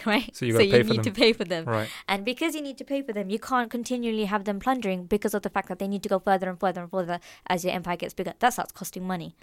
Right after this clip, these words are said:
Speaker 2: Right, okay.
Speaker 1: Um, and you need to have young men for agriculture as well. So you can't completely always send them off.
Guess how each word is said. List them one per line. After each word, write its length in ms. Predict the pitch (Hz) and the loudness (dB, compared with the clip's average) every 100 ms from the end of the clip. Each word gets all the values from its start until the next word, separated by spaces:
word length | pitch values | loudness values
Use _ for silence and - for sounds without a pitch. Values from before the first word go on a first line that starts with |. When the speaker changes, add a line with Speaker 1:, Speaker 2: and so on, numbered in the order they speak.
| - | -6
Speaker 2:
Right, 680 | 120 110 110 110 107 107 107 | 2 4 6 6 2 0 -4
okay. 400 | 113 - 208 196 | -4 0 2 2
Speaker 1:
Um, 100 | 190 | 0
and 140 | 202 220 | 2 4
you 80 | |
need 180 | 226 233 | 4 2
to 100 | 226 | 2
have 380 | 202 208 202 196 | 0 4 4 4
young 360 | 202 208 196 190 | 2 2 2 2
men 280 | 202 190 190 | 0 -2 -2
for 200 | - - | 0 2
agriculture 680 | 196 196 180 185 - 190 180 | 2 0 -2 -4 -2 0 0
as 140 | 175 | 0
well. 140 | 190 | -2
So 120 | 165 196 | -2 -4
you 60 | |
can't 220 | 247 320 | 2 0
completely 460 | 247 247 233 233 214 | 2 -2 0 0 2
always 320 | 214 214 202 | 6 6 6
send 180 | 202 202 | 0 -2
them 140 | 190 190 | -2 0
off. 300 | 170 - | -2 -4